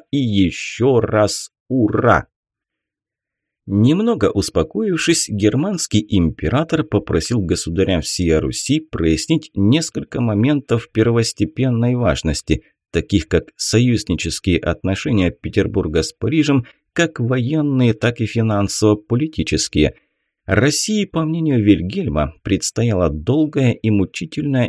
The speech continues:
избавление от цепких финансовых объятий лягушатников, которым жизненно необходим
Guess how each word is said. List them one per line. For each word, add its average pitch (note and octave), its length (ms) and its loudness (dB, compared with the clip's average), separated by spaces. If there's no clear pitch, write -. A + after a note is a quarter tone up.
избавление F#2+ 760 0
от - 260 -6
цепких - 580 -2
финансовых F#2+ 720 0
объятий F2 460 0
лягушатников, F2 880 -2
которым G2+ 540 2
жизненно F#2+ 720 0
необходим E2+ 720 0